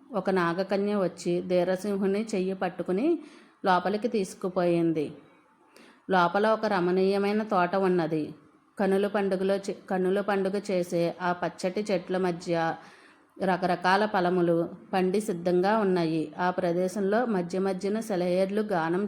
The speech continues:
చేసుకుంటూ ప్రవ-, ప్రవహిస్తున్నాయి. నేలంతా పచ్చనిలతో తాపడం చేసినట్లయింది. వృక్షాలన్నీ బంగారు రంగుతో మిర-, మిలమిలా మెరిసిపోతున్నాయి. ఇవి దాటుకొని పోగా ఒక దివ్య భవనం కనిపించింది.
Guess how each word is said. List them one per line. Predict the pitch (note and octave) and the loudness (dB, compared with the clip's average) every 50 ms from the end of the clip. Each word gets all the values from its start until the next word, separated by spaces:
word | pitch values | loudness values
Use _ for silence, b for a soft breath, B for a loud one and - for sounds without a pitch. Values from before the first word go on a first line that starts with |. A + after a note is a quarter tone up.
| G3+ G3+ | -2 -2
చేసుకుంటూ | F#3 F3 F3+ F3+ E3+ - F3 F3 E3+ E3+ F3 E3 E3 E3 E3 - B B B B B B B B - | -4 -4 -4 -6 -4 -2 0 0 0 0 0 0 0 -2 -4 -6 B B B B B B B B -2
ప్రవ-, | G3 G3 F#3+ F#3+ G3 G3 F#3+ - - - - | 0 2 2 2 2 0 -2 -6 -8 -6 -2
ప్రవహిస్తున్నాయి. | F#3 F3 F3 F3+ F#3+ G3 F#3+ F#3+ - - G3 F#3 F#3 F3+ F3 E3+ D#3+ D#3 D#3+ D#3 - F#3 | 0 0 2 2 0 -2 -2 -4 -4 -4 -2 0 0 2 2 0 0 0 -2 -2 -2 -2
నేలంతా | F3+ F3+ F3+ F3+ F#3 F#3+ F#3+ G3 F#3+ G3 G#3 A3 | -2 -2 0 0 0 0 0 -2 0 -2 -2 -2
పచ్చనిలతో | G#3+ G#3 F3 F#3+ - - F#3 F#3+ F#3 F#3 F3+ F3+ G#3 A3 A3+ | 0 -2 -4 -4 -4 -2 0 0 0 0 0 0 0 0 0
తాపడం | G#3+ G3 F3 E3+ E3+ F#3 F3 F#3 G3 G#3 G#3 F#3+ | 0 0 -2 -2 0 -2 -2 -2 -2 -4 -2 -2
చేసినట్లయింది. | F#3 F3 F3+ - F3+ F3+ F3 F3 F3 - F3 E3 E3 E3+ E3 E3 D#3+ D#3 D#3+ D#3 C3+ - - B B B B B B B B B A#3 | -2 -2 -2 -2 -2 -2 -2 -2 -2 -2 0 0 2 2 2 2 2 0 0 -2 -4 -6 -12 B B B B B B B B B -4
వృక్షాలన్నీ | F#3 F3 F3+ - - G3 F#3+ G3 G3 F#3+ F#3+ F#3 F#3 F3+ F3+ F3+ | -4 -4 -4 -4 -2 0 2 2 2 2 2 2 4 4 2 2
బంగారు | F3 F3 E3 E3 E3 F3+ F#3 F#3+ G3+ G#3 | 2 2 0 2 2 2 2 2 2 2
రంగుతో | G3 G3 F#3 F3 F3 F3 F3 G#3 A#3 B3+ | 0 0 2 2 2 0 0 0 0 0
మిర-, | B3 A3 F#3+ F#3 F#3 F3+ F#3 F3+ - - | 0 0 0 0 0 0 -2 -2 -4 -2
మిలమిలా | G3+ F#3 F3 F3 F3+ F#3 F#3 F#3+ G3+ G#3 | 0 0 2 2 2 2 2 2 2 2
మెరిసిపోతున్నాయి. | A3 G#3 F#3+ - - G3 F3 F#3 F#3 F3+ F3 F#3+ F3+ F3 E3+ E3+ D#3+ D#3+ D#3 D3+ D3+ - - - B B B B B B B B B B B _ _ _ _ - | 2 0 -2 -4 -6 -6 -4 -2 -2 0 0 0 0 2 2 0 0 0 -2 -2 -2 -4 -8 -12 B B B B B B B B B B B _ _ _ _ -2
ఇవి | G#3+ G3+ G#3+ G3+ | 0 2 2 4
దాటుకొని | F#3 G3+ F3+ F3 F3 F3 F#3 - G3+ G3+ G3+ G3+ | 4 4 2 2 2 0 -2 -2 -2 -2 0 -2
పోగా | G3+ G#3 G3 F3 E3+ E3+ F3+ F3+ G3+ C#4+ D#4+ C4 F#3+ - - - - - | 0 0 2 2 2 2 2 2 2 2 2 0 -2 -4 -10 -16 -12 -10
ఒక | G3 - G#3 | -6 -4 -2
దివ్య | G3 F3+ F3+ F3+ F#3 F#3+ G#3 | -2 0 0 2 2 2 2
భవనం | G#3 G3 F#3 F#3 F#3 G#3 A#3 | 4 4 4 4 2 2 0
కనిపించింది. | A#3 A3+ G3 F#3 F3 F3 E3+ F3 F3 F3+ E3+ E3 D#3 D#3 D3 G2 - | 0 0 0 0 0 0 0 0 0 0 0 0 2 0 -2 -4 -8